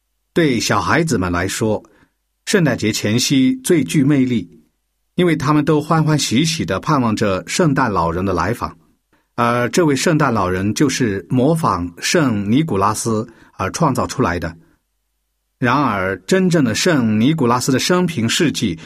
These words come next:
远比小孩子们所能想象的更为英勇，更加可爱。想想我们自己的一生，你周围的人知道你对基督信仰的坚定信仰吗？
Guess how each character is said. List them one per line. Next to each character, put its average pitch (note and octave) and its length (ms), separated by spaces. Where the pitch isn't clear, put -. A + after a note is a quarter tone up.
远 C3 300
比 G#2 240
小 A2+ 240
孩 C3+ 200
子 B2 100
们 G#2+ 100
所 B2 280
能 B2 180
想 F2 260
象 C#3 280
的 F2 180
更 D3+ 240
为 G2 160
英 D#3+ 300
勇， E2 200
更 C#3+ 180
加 A#2 160
可 - 180
爱。 F2+ 280
想 E3+ 180
想 C#3+ 220
我 A2 40
们 G#2+ 280
自 E3+ 280
己 - 140
的 G2+ 140
一 A#2 180
生， B2 400
你 B2 140
周 F#3+ 200
围 D3 120
的 B2+ 100
人 G#2+ 380
知 E3+ 120
道 D#3+ 140
你 G#2+ 140
对 C3 120
基 D3+ 200
督 C#3+ 120
信 F3+ 220
仰 G2 160
的 G2+ 100
坚 D#3+ 320
定 D3+ 220
信 B2 240
仰 E2 180
吗？ F2 200